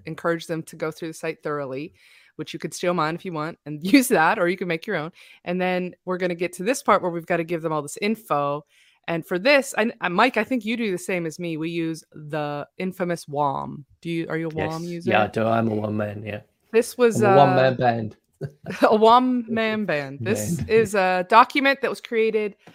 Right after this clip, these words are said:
Speaker 1: by our pal Kyle Van Duzen from the Admin Bar Facebook group. He's been on the show before. And it's, it's so brilliant in its simplicity. Like, it just makes total sense. He created a document that is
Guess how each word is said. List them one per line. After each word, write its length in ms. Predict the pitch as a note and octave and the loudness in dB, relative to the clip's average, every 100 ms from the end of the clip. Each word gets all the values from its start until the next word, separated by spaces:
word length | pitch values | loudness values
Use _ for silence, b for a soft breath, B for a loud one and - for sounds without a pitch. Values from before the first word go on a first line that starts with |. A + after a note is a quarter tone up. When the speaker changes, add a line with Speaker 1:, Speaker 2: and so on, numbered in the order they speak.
| b b - | b b -2
Speaker 1:
by 180 | G3+ | -2
our 180 | - F#3 | 0 -2
pal 540 | F#3 G3+ G3 F#3+ F#3 - | -2 0 0 2 -2 -6
Kyle 240 | - F#3+ F#3 | -2 0 2
Van 200 | F3+ F3 | 0 -2
Duzen 420 | G3+ A3 A3+ A3+ | -4 -2 -4 -4
from 160 | G3 E3+ | -6 -6
the 40 | |
Admin 440 | - E3+ F#3 F#3 F#3 | -4 -4 -4 -6 -2
Bar 240 | F3+ F3+ | -2 -2
Facebook 380 | - F3 - F3+ | -4 -12 -12 -12
group. 200 | G3+ A3+ | -10 -8
He's 160 | F#3+ F3+ | -10 -10
been 100 | F3 | -8
on 80 | D#3+ | -8
the 80 | E3 | -10
show 240 | - D#3 | -10 -10
before. 460 | D3+ - D3 D#3+ F#3 b b b b | -12 -14 -12 -12 -14 b b b b
And 420 | - F#3 F#3 F3+ F3 - | -6 -2 -2 -4 -6 -2
it's, 480 | G#3 G3+ - - - _ _ _ | -2 -2 -10 -12 -14 _ _ _
it's 220 | A3 A3 | -4 -4
so 640 | - - B3 C4 C#4+ C#4+ - _ _ | -8 0 4 4 2 -2 -10 _ _
brilliant 720 | F#3+ G3 G#3+ G3+ E3+ D#3 D#3+ - | -8 0 2 2 0 -2 -6 -6
in 140 | F#3+ F3+ | -4 -4
its 140 | - | -6
simplicity. 680 | - F3+ F3+ E3+ D#3 C#3 C3 | -6 -4 -4 -4 -6 -10 -6
Like, 200 | D#3+ D#3 | -6 -4
it 100 | F#3 | -6
just 180 | G3 G3 | -6 -4
makes 240 | G3 - | -6 -4
total 220 | G3 F3 | -2 -2
sense. 340 | F3 E3 D3+ D3 | -2 -4 -6 -8
He 140 | F#3+ | -14
created 560 | - G#3 F3+ F3 F3 E3+ | -10 -6 -4 -2 -4 -6
a 40 | |
document 500 | E3 G3+ G3+ G#3 G3+ | 2 2 2 -6 -6
that 260 | - D#3 - | -2 -2 -2
is 460 | E3 E3 D#3+ D#3+ | -4 -4 -6 -12